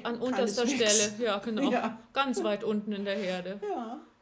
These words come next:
Speaker 1: Ja, das ist ja ganz sicher. Das ist wie du. Du bist auch ganz unten in der
Speaker 2: Tja,
Speaker 1: Herde. Das
Speaker 2: vielleicht
Speaker 1: ist
Speaker 2: hab
Speaker 1: die
Speaker 2: ich ihn deshalb ausgesucht.
Speaker 1: Eben. Das ist doch die sichere Variante. Alles andere ist gefährlich und stressig.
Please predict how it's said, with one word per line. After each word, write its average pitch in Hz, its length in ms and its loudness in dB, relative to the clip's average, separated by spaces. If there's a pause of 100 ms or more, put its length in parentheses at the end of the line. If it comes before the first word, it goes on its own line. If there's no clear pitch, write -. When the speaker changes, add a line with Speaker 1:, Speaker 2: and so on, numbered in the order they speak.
Speaker 1:
Ja, 277 200 -2
das 226 140 -6
ist - 160 -10
ja 277 80 0
ganz 247 300 -4
sicher. 349 260 -4
Das 262 180 -8
ist 285 140 -10
wie 330 160 -8
du. 349 300 -6
Du 262 80 -10
bist 285 200 -14
auch 320 160 -6
ganz 294 200 -8
unten 240 240 -6
in 226 100 -4
der 220 120 -6
Speaker 2:
Tja, 208 120 -8
Speaker 1:
Herde. 202 240 -8
Das - 300 -18
Speaker 2:
vielleicht 220 180 -8
Speaker 1:
ist - 160 -8
Speaker 2:
hab 220 80 -4
Speaker 1:
die 233 80 -4
Speaker 2:
ich - 80 -8
ihn 226 140 -6
deshalb 233 340 -4
ausgesucht. 226 640 -10
Speaker 1:
Eben. 294 480 -8 (100)
Das 214 200 -12
ist 254 180 -6
doch 277 80 -6
die 254 120 -8
sichere 285 460 -8
Variante. 240 600 -6
Alles 247 280 -6
andere 233 340 -6
ist 233 160 -10
gefährlich 220 520 -8
und 247 120 -8
stressig. - 560 -10